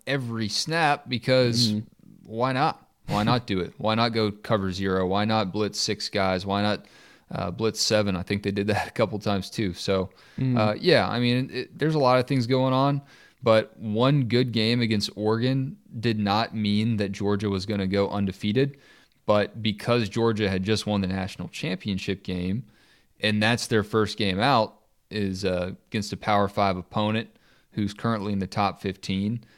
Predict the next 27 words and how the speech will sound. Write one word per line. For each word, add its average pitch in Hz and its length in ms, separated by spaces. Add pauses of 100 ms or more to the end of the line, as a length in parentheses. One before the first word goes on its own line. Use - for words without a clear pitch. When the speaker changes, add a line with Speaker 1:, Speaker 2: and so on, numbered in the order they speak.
(240)
Speaker 1:
and 95 160
you 92 340
blow 104 320
them 98 180
out, 117 380 (120)
then 107 220
all 104 140
of 98 60
a 92 40
sudden 98 320
people 92 380
immediately 101 580
think, 98 340
"Oh, 127 140
wow, 113 260
Georgia's 104 600 (220)
back." - 460 (340)
Speaker 2:
Mm-hmm. 117 120
Speaker 1:
But 101 320 (140)
even 196 300
with 180 180
that 135 260
being 113 240
said, 110 580 (640)
I 123 120
think 156 440
our 160 360